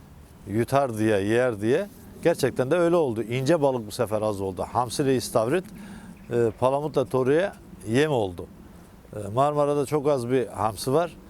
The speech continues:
İstavrit yok gibi diyebiliriz. E, fakat Karadeniz'de bir ışık gözükmeye başladı balıkçı camiası için. Karadeniz hamsisi, e, bazı kıyı kesimlerinde istavrit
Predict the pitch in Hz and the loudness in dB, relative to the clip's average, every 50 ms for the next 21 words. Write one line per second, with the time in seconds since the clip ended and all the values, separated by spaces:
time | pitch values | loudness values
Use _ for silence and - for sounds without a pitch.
0 | - - - - - 123 - - - 139 131 131 127 107 - 143 139 - - - | -20 -20 -14 -10 -6 -6 -2 0 2 2 2 0 -2 0 0 0 0 0 -2 -2
1 | 123 135 135 117 135 131 135 131 123 127 139 151 165 185 175 - - - - - | 0 0 2 2 2 2 2 2 2 0 2 2 0 0 -2 -4 -10 -16 -20 -20
2 | - - - - - - - - - - - - 117 117 117 117 113 113 110 110 | -20 -20 -20 -20 -20 -20 -20 -20 -20 -16 -8 -4 0 0 2 2 2 2 0 0
3 | 104 - 135 139 143 147 120 - 139 143 151 156 147 151 143 139 127 117 127 151 | 0 0 0 2 2 0 2 2 2 2 4 4 2 2 2 0 0 2 2 2
4 | 147 139 - - 110 117 131 139 139 123 - - - 123 - - - - - - | 2 2 0 -4 -4 0 2 4 4 2 2 0 -2 -4 -4 -8 -18 -20 -20 -6
5 | - - 120 110 113 104 - 123 120 120 107 113 110 98 - - 110 107 127 160 | -2 0 0 0 0 -2 -2 0 0 2 2 0 0 -2 -2 -2 0 2 2 0
6 | 170 - 107 113 120 117 107 - - - 127 123 113 110 113 110 98 - 117 107 | 0 -2 -2 0 0 0 0 -2 -4 0 0 0 2 2 0 -2 0 0 0 -2
7 | 98 - - 160 156 - - - - - - - - - 123 127 123 131 131 123 | -2 -2 -4 -6 -6 -8 -12 -20 -20 -20 -20 -6 -2 0 0 2 2 0 -2 -2
8 | 101 92 - 120 117 95 - - 113 - - - 143 156 160 - - - - - | -2 -2 -2 -2 -2 -4 -4 -6 -4 -2 0 0 0 0 -2 -6 -18 -20 -20 -20
9 | - - - - 117 117 117 113 113 110 107 123 127 131 120 120 117 - - 123 | -20 -20 -12 -4 -2 0 2 2 2 2 2 2 2 2 0 -2 -4 -2 0 0
10 | 127 123 110 - - 123 107 - - 117 113 117 117 110 113 113 113 123 123 117 | 2 2 0 0 -2 -2 -2 -2 -4 -2 0 0 2 2 0 0 2 0 0 0
11 | - - 107 - - - 120 113 113 120 110 | -2 -6 -8 -6 -2 0 0 2 2 0 -2